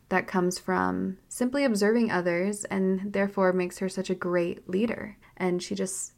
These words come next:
has a great way of sharing this bird's eye view on the world and on reality, but also really understanding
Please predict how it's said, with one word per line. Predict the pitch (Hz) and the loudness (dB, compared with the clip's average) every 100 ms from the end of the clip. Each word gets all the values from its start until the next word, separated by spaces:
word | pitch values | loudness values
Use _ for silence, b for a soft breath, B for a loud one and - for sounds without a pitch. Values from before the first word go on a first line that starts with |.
| - | -8
has | 202 190 | -2 0
a | 190 | 0
great | 185 185 | 2 2
way | 185 180 | 4 4
of | 175 | 4
sharing | - 190 190 185 | 0 0 2 4
this | 185 185 | 2 0
bird's | - 180 180 | 0 0 2
eye | 185 175 | 0 -2
view | 175 175 175 - | 0 2 2 0
on | 180 175 170 170 - B B - | 0 0 0 -4 -8 B B 0
the | 175 | 4
world | 185 196 196 | 6 8 8
and | 185 | 6
on | 180 | 6
reality, | 175 180 185 190 | 6 4 6 4
but | 185 185 | 4 2
also | 208 233 233 247 | 2 2 0 0
really | 220 202 196 196 196 | 4 4 4 4 0
understanding | - 190 180 - 185 175 175 175 | 0 0 -2 -2 -2 0 0 -2